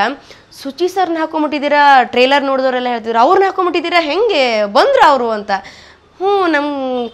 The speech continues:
ತುಂಬ, ತುಂಬ ಸರಳವಾಗಿ ಬಂದ್ರು ಅವರು, ತುಂಬ ಆತ್ಮೀಯವಾಗಿ ಬಂದರು. "ನೀವು ಅನ್ಕೊಂಡಂಗಿಲ್ಲ" ಅಂತ ಅವರೆಲ್ಲ, ಆ, ಅವರು ಹಂಗೆ ಭಾಷೆ ಹಂಗೆ ಮಾತಾಡ್ತಾರೆ, ತುಂಬ ಸ್ಟ್ರಿಕ್ಟು ಹಂಗೆಲ್ಲ ಅನ್ಕೊಂಬಿಟ್ಟಿದ್ದಾರೆ. But ಸುಚಿ ಸರ್ ತುಂಬ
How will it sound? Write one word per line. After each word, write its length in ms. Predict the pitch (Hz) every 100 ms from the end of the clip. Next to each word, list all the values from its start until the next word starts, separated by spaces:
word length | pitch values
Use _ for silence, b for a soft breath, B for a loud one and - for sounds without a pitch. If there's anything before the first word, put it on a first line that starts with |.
| - 151 240 240 233
ತುಂಬ, 180 | 302 311 359 320 285 254
ತುಂಬ 320 | 330 370 415 427
ಸರಳವಾಗಿ 380 | 370 339 330 311
ಬಂದ್ರು 240 | 269 269 262
ಅವರು, 240 | 233 247 269 226 208 208
ತುಂಬ 180 | 254 262
ಆತ್ಮೀಯವಾಗಿ 540 | 233 226 269 262 247
ಬಂದರು. 400 | 220 220 226 247 B B 254
"ನೀವು 220 | 247 247
ಅನ್ಕೊಂಡಂಗಿಲ್ಲ" 580 | 240 247 240 226 220 214
ಅಂತ 160 | 214 226
ಅವರೆಲ್ಲ, 280 | 254 254 294 311 B B B -
ಆ, 320 | 220 214 208
ಅವರು 240 | 214 247
ಹಂಗೆ 220 | 240 247 202
ಭಾಷೆ 320 | 214 247 294
ಹಂಗೆ 180 | 262 262
ಮಾತಾಡ್ತಾರೆ, 440 | 240 254 233 233
ತುಂಬ 240 | 240 254 277
ಸ್ಟ್ರಿಕ್ಟು 380 | - 269 - 247
ಹಂಗೆಲ್ಲ 240 | 233 233
ಅನ್ಕೊಂಬಿಟ್ಟಿದ್ದಾರೆ. 920 | 226 220 226 220 220 202 214 - - _
But 420 | 233 220 - _ 226
ಸುಚಿ 280 | 254 233
ಸರ್ 220 | 285 294 285
ತುಂಬ 600 | 254 269 294 311 320